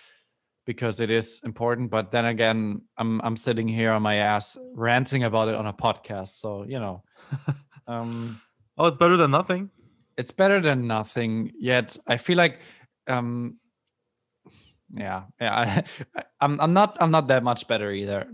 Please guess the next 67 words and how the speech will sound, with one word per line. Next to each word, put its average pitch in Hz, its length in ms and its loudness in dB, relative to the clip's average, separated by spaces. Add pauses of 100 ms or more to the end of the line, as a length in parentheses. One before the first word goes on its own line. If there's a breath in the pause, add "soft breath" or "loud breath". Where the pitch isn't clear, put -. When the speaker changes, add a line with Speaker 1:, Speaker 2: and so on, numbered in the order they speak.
(120)
Speaker 1:
I'm 120 180 -2
just, - 480 -4 (800 soft breath)
yeah, 95 180 -12 (280)
wha-, 110 100 -10 (240)
I 117 380 -4
don't, 110 160 2
I 113 80 2
don't 110 100 2
know 107 80 0
where 107 140 2
this, 113 300 2
where 147 140 4
this 151 240 4
Speaker 2:
<laughs> 175 160 4
Speaker 1:
thought 170 240 8
is 151 120 4
gonna 127 240 4
go. 101 240 2 (100)
Speaker 2:
Sorry, 160 380 6
I 147 60 6
didn't 147 200 6
want 147 120 6
to 135 40 6
Speaker 1:
Um, 131 60 0
Speaker 2:
put 139 120 4
you 139 80 4
on 135 60 4
the 135 100 2
spot 139 240 2
like 135 120 4
Speaker 1:
no, 220 160 8
Speaker 2:
this. 180 100 4
Speaker 1:
no, 247 180 8
no, 220 40 10
it's, 214 120 6
Speaker 2:
<laughs> 196 240 6
Speaker 1:
uh, 202 120 6
you're 180 120 8
right. 160 400 4
You're 151 140 2
actually 170 320 2
right, 156 300 4
and 147 140 2
that's, 143 300 2
you 208 200 -2
know, 131 160 4
I, 143 320 4
I, 147 100 2
I 156 80 4
f-, - 260 -4
I 147 100 2
think 156 280 -4
many 156 220 0
people 143 320 0
are 135 160 6
in 180 100 2
that 131 160 4
situation. 123 560 -2
You 147 60 0
know, 139 100 4
it's 135 160 -2 (180)
always 147 440 2
easy 151 380 -2
to 127 180 -10
complain 131 420 -2
about 127 240 0
something, 113 480 -4